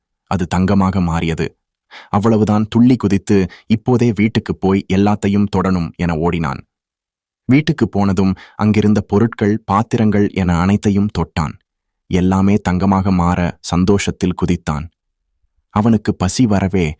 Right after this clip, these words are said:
அருகிலிருந்த மாம்பழத்தை எடுத்தான். அவன் வாய் பக்கம் வருவதற்குள் அது தங்கமாக மாற, "ஐயையோ, என்னடா இது, இப்படி ஆகிவிட்டதே" என்று இன்னொரு பழத்தை எடுக்க அதுவும் தங்கமாக மாற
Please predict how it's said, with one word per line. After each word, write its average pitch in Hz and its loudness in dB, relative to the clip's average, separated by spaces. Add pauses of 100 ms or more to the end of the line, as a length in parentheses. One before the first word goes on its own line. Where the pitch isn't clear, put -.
(180)
அருகிலிருந்த 95 0
மாம்பழத்தை 85 0
எடுத்தான். 85 -4 (800)
அவன் 175 0
வாய் 90 0
பக்கம் 101 -2
வருவதற்குள் 92 0 (260)
அது 92 -2 (300)
தங்கமாக 101 2
மாற, 85 0 (600)
"ஐயையோ, 87 0 (640)
என்னடா 110 2 (140)
இது, 107 0
இப்படி 101 0
ஆகிவிட்டதே" 92 0 (140)
என்று 82 0 (260)
இன்னொரு 110 4
பழத்தை 107 0
எடுக்க 90 -2 (120)
அதுவும் 107 2
தங்கமாக 107 2
மாற 90 2